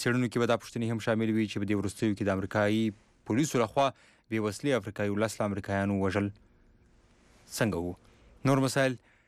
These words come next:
چې په دغه غونډه کې به شامل وي، په هغو کې به په پراخه کچه د غیر قانوني مهاجرینو نیول چې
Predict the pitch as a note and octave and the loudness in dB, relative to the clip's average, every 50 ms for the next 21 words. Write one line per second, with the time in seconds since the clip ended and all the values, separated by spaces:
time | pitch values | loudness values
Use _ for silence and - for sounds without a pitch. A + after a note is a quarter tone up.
0 | _ _ _ _ - - G#2+ A2+ A2 A2+ A2 G2 G2+ A2+ A#2 A2 G#2 - A2 G#2+ | _ _ _ _ -12 -6 -4 -2 0 0 0 0 0 0 0 -2 -2 -2 -2 -2
1 | G2+ - A2 G#2+ A2 A2 G#2+ A2+ A2+ G#2+ - G#2 G2+ F#2+ G#2+ G#2+ G2+ - G#2+ G#2 | -2 0 0 2 2 2 2 2 0 0 0 0 0 0 0 -2 -2 -2 -4 -4
2 | G2+ - _ _ - A2+ G2+ - - B2 C3 - - B2 - B2+ A#2 - - G#2 | -4 -6 _ _ -4 -4 -4 -2 0 0 0 0 0 -2 -4 -4 -4 -2 -2 -4
3 | G#2+ F#2 B2 B2 A#2+ - - A2+ G#2 G#2 G#2+ G#2+ G#2 G2+ G2 F#2+ G2 G#2 G#2 F#2+ | -2 0 0 0 0 0 -2 -2 -2 0 0 0 0 0 0 0 0 0 0 0
4 | F#2 F#2 F2+ G2+ A#2 B2 A#2+ - - - - - _ - - | 0 2 2 2 2 2 0 -2 -10 -20 -20 -20 _ -4 -2